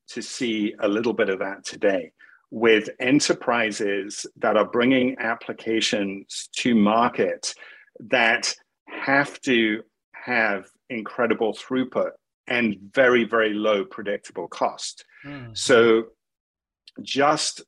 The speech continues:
Speaker 1: last week, Avery Dennison, which is the world's largest label maker and largest producer of R F I D tags, they have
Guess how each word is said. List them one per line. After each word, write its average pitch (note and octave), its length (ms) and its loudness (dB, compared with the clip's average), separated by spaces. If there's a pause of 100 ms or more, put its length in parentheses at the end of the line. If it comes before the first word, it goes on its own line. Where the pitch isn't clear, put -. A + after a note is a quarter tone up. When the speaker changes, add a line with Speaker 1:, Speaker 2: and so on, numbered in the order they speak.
Speaker 1:
last B2 460 -2
week, G#2 460 -10 (400)
Avery C3+ 440 2
Dennison, G2+ 800 -4
which A2 280 -2
is A2+ 260 4
the G#2+ 160 -2
world's A2+ 720 2
largest A#2 720 -2 (160)
label A2 840 0 (140)
maker G#2+ 720 -6 (120)
and G#2 300 -2
largest A#2 560 0 (100)
producer A2+ 580 -2 (100)
of G#2 160 -2 (120)
R A2+ 200 2
F A2 180 0
I G2+ 140 -2
D A2 240 -10
tags, F#2 720 -10 (460)
they C#3 180 6
have A#2+ 420 0